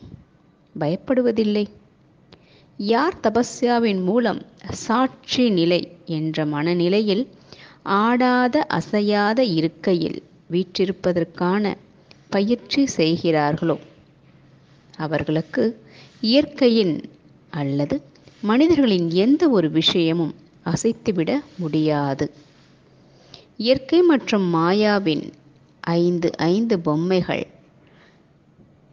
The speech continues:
இயற்கை மற்றும் மாயாவின் ஐந்து பொம்மைகள், விகாரங்கள்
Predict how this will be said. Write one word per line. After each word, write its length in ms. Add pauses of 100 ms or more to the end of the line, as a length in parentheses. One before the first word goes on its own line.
(2750)
இயற்கை 360 (100)
மற்றும் 420
மாயாவின் 760 (320)
ஐந்து 360 (3250)
பொம்மைகள், 600 (960)
விகாரங்கள் 760